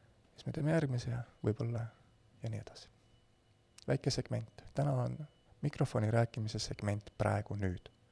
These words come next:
Mingi hetk see lõpeb ära ja siis me küsime, et mis me teeme. Sa tulid teadlikult s-, just nimelt niimoodi seda inimeseks olemise asja mängima. Aga ükski nendest mängudest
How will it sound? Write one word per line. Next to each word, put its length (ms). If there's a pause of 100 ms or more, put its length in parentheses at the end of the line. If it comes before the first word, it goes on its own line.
(320)
Mingi 220
hetk 180
see 140
lõpeb 320
ära 160
ja 20
siis 160
me 100
küsime, 380
et 160 (240)
mis 160
me 80
teeme. 220 (3000)
Sa 100
tulid 300
teadlikult 500
s-, 120
just 200
nimelt 320
niimoodi 320
seda 240
inimeseks 480
olemise 380
asja 200
mängima. 420 (1120)
Aga 180
ükski 320
nendest 320
mängudest 680